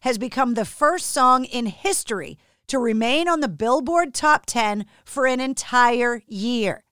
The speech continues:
It's the first single to spend fifty-two weeks in the top ten of the Hot one hundred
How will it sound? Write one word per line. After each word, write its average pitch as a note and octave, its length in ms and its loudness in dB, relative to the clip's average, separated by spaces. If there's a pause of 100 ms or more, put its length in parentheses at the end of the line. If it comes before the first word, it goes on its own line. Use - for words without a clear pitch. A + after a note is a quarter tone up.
(280)
It's - 200 -10
the A3 100 -2
first D#4 380 0
single B3 340 -2
to A3+ 100 -8
spend F#3+ 360 -6
fifty-two F4 600 -6
weeks B3+ 360 -4
in A3+ 60 -6
the A3 80 -6
top A#3+ 360 2
ten A3 360 -2
of F3+ 200 -6
the E3+ 120 -4
Hot A3+ 260 2
one A#3+ 160 4
hundred G#3+ 480 -2